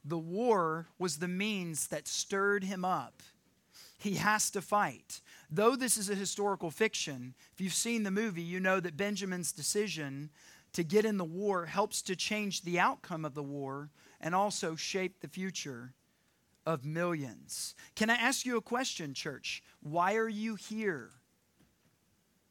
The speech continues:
You are here because God moved you. He stirred you up.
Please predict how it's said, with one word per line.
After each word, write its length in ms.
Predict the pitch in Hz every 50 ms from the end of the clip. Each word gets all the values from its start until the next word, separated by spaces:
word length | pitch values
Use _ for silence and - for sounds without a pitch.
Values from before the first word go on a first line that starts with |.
| _ _ _ _ _ _ _
You 380 | - 151 147 170 196 226 254 294
are 100 | 262 202
here 540 | 160 - - 143 135 127 127 139 156 190 190 _ _ _ _ _
because 360 | - 180 170 - 208 190 - 147
God 320 | - 202 196 214 214 185
moved 460 | 190 190 190 202 226 240 220 170 139
you. 260 | 139 143 131 117 113 117 117 - _ _ _ - - _
He 280 | - - - 208 226 233
stirred 440 | - - - 214 220 208 208 185 165
you 200 | 196 202 196 214
up. 260 | 233 208 151 -